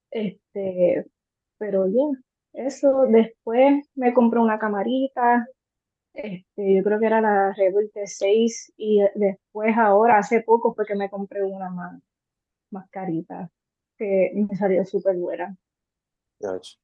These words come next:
Speaker 1: Sí.
Speaker 2: gotcha. Te pregunto, eh, cuando veo tu página, veo que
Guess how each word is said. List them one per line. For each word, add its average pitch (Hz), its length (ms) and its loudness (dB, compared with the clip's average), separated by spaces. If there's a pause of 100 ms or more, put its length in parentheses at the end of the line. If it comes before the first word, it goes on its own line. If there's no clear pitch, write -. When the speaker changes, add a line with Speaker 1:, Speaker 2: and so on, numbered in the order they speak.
Speaker 1:
Sí. 208 120 -12
Speaker 2:
gotcha. 98 200 -16 (840)
Te 123 120 0
pregunto, 113 560 -2 (800)
eh, 107 560 0 (1120)
cuando 117 380 0
veo 107 160 2
tu - 160 -6
página, 143 520 -2 (840)
veo 117 420 0
que 117 600 -2